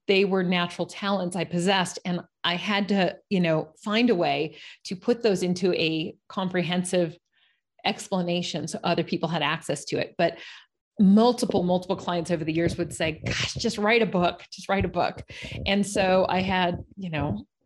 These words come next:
close to, I'd say, two inches worth of notes and jots and intentions and outlines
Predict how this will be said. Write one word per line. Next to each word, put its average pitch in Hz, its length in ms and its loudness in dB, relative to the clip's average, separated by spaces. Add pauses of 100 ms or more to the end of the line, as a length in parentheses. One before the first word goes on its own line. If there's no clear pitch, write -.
close 208 320 0
to, 180 460 2
I'd 175 160 0
say, 170 160 0
two 185 280 0
inches 180 300 0
worth 175 260 0
of 160 160 0 (360)
notes 185 520 4
and 175 160 -2
jots 175 420 0
and 185 200 -4
intentions 190 640 -2
and 185 180 -4
outlines 175 600 -2